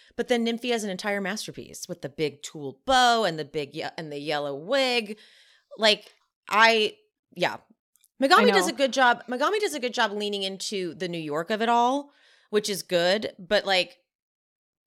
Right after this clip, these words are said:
Speaker 1: whatever. She was safe. Megami was a, was a safe queen, for sure.
Speaker 2: Mm-hmm.
Speaker 1: Geneva is a disaster all around.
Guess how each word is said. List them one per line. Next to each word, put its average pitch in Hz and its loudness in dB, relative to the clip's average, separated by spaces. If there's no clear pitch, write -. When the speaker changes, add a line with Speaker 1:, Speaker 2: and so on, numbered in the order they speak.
Speaker 1:
whatever. 139 -6
She - 0
was 254 -2
safe. - -6
Megami 233 2
was 170 -2
a, 156 -8
was 160 -4
a 156 -6
safe - -10
queen, - -16
for 127 -12
sure. 71 -10
Speaker 2:
Mm-hmm. 196 -8
Speaker 1:
Geneva 254 4
is 233 0
a 233 0
disaster 180 -4
all 156 -2
around. 131 -10